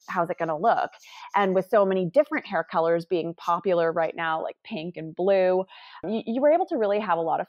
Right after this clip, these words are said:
fun with it. So it was actually embedded into the mirror at the Perfect Corp booth, and it's called Beauty Cam app, and you could actually, again, on your live video, try on the different hair color. But what impressed so many people with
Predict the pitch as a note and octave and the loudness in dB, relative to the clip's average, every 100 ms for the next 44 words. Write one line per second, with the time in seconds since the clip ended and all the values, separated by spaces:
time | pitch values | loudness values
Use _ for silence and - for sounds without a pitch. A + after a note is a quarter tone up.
0 | - E4+ G4 - F#3+ D3 C3+ - _ G3+ | 0 0 0 -2 -2 0 0 -2 _ 0
1 | F#3 F#3+ G3 G3 - B3 A#3 F#3+ F3+ F3+ | 2 2 2 0 2 0 2 2 2 2
2 | F3+ F3+ F#3 F3 E3+ E3+ D#3+ A#3+ C#4+ - | -2 -4 -4 -6 -4 -4 -4 -4 -6 -4
3 | F3 F3 E3 - F3 F3+ - F#3+ E3+ - | -2 0 -2 -2 -4 -4 -4 -2 -2 -4
4 | F#3 E3 G3 A#3+ - F#3 F3 F3 F#3+ - | -4 0 0 -2 0 2 2 -2 -6 -2
5 | G#3+ G#3 F#3+ B3 C#4 A#3 F#3+ D#3+ - D3+ | -2 0 -2 -2 -2 -2 -4 -6 -2 -2
6 | D3 - - F3+ F3+ G3 G#3 - F3 E3+ | -2 -4 -4 -4 -6 -6 -6 -4 -4 -4
7 | - F#3+ F#3 F3+ F3+ - - - - - | -8 -6 -2 0 -2 -6 -20 -20 -20 -2
8 | - G3+ G#3+ F3+ F#3 F#3 F#3+ F#3 F#3+ G3+ | 0 4 4 4 0 2 4 4 4 4
9 | F#3+ F#3+ A#3 G#3+ G3+ G3 F#3+ F#3 G#3+ C4+ | 4 2 0 2 2 -2 -4 -10 -4 -4
10 | C4 G#3 F#3 F3+ G3 - G#3 A3 A#3 A#3 | 0 0 2 2 0 -2 0 0 0 -4
11 | - G#4 - - - B3+ A#3+ A#3 G3+ F#3+ | -2 -4 -4 -18 0 4 4 2 -2 -4
12 | - C#4+ C#4+ A#3 E3 C#3+ | -4 -4 0 0 0 -2